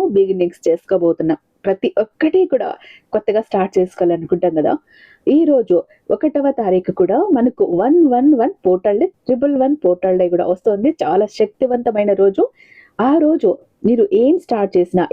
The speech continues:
ఏం బిగిన్ చేసినా, రెండు వేల ఇరవై ఆరవ సంవత్సరం మీ జీవితం దద్దరిల్లిపోవాలంటే అద్భుతమైన రిజల్ట్ వస్తుంది. మరి ఈ నెంబర్ మీకు ఏం చేస్తుంది అంటే గనక, నేను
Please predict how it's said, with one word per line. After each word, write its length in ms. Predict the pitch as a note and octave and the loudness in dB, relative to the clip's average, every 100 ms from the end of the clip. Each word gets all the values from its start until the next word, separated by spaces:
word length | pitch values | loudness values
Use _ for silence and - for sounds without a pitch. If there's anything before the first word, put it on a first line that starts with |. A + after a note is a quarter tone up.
| G3 | 0
ఏం 80 | C#4 G#3+ | 0 0
బిగిన్ 340 | G3 F#3+ D4 A3 | 0 2 2 2
చేసినా, 320 | G3+ F#3 F3 - _ _ F3 | -2 -2 -2 -4 _ _ -2
రెండు 180 | F#3+ G#3 | 0 2
వేల 160 | G3 E3+ F#3 | 2 2 0
ఇరవై 220 | G#3+ B3 A#3 | 0 0 0
ఆరవ 180 | G3 F3 F#3 | 0 -2 -2
సంవత్సరం 380 | F#3 F#3 A#3 F#3+ F#3 | -2 -2 -2 -2 2
మీ 160 | C4 C#4 A3+ | 4 2 2
జీవితం 400 | A#3+ B3+ C4+ A#3 G#3+ D#3 | 0 0 0 -2 -4 -4
దద్దరిల్లిపోవాలంటే 1080 | F3 - A3 B3+ B3+ G#3+ E3+ E3 D#3 D3+ - - _ _ _ _ - | -4 -2 -2 0 -2 0 -2 -2 -2 -2 -6 -8 _ _ _ _ -8
అద్భుతమైన 580 | G3 A3 - C4+ C4 B3 A#3+ | -6 -4 -4 -4 0 0 0
రిజల్ట్ 280 | G3+ F3 E3+ D3 | 0 0 0 -2
వస్తుంది. 340 | - E3+ E3 - - - | -4 -4 -4 -6 -16 -4
మరి 120 | B3+ D#4 G#3 | 0 2 2
ఈ 20 | D#4 E4 | 2 2
నెంబర్ 260 | E4 G4 F4+ | 2 0 0
మీకు 200 | E4+ A#3 - A#3 | 0 0 0 0
ఏం 80 | D#4+ B3+ | 0 -2
చేస్తుంది 460 | A#3+ - G3+ F#3 F3+ - D#3+ | -2 -4 0 0 0 -4 -6
అంటే 160 | E3 F3+ | -2 -2
గనక, 180 | E3+ D3+ A#3 - _ - | -2 -2 -4 -6 _ -2
నేను 180 | B3+ | 0